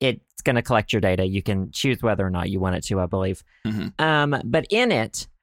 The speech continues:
Speaker 1: what it's trying to do is teach you what fake, to be more skeptical, skeptical of fake news.
Speaker 2: Honey, we need this in schools.
Speaker 1: So we, yo, we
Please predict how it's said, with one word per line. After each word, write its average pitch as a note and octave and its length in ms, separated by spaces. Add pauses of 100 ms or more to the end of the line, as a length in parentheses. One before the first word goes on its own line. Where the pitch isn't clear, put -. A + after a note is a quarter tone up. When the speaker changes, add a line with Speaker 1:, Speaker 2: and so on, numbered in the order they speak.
(160)
Speaker 1:
what F3 240
it's E3 160
trying E3 240
to C3+ 60
do E3+ 240
is A#2+ 200
teach F#3+ 400
you C#3 120
what B2+ 640 (460)
fake, D#3 260 (160)
to E3+ 140
be F#3 160
more E3 160
skeptical, - 720 (200)
skeptical E3+ 760
of B2 140
fake C3+ 320
news. A#2 600 (100)
Speaker 2:
Honey, E3+ 320
we F3 140
need G3 100
this D#3+ 180
in A2 100
schools. G2+ 760 (200)
Speaker 1:
So F3+ 460
we, C#3+ 240 (140)
yo, F3 280
we C#3+ 320